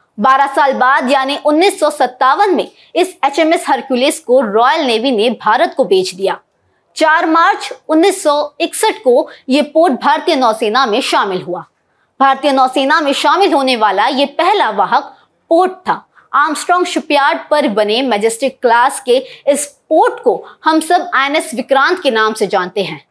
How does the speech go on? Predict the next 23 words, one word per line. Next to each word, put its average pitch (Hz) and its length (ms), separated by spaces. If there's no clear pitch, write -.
उन्नीस 294 300
सौ 311 100
पैंसठ - 500
और 269 140
उन्नीस 269 360
सौ 302 80
इकहत्तर 254 480
के 269 240
भारत 277 440
पाकिस्तान 226 540
युद्ध 233 200
में 349 160
विक्रांत 233 580
पाकिस्तान 226 640
की 285 200
नौसेना 269 600
के 370 80
लिए 262 260
बड़ी 226 280
मुसीबत 247 500
साबित 185 380
हुआ 180 180
था। 160 200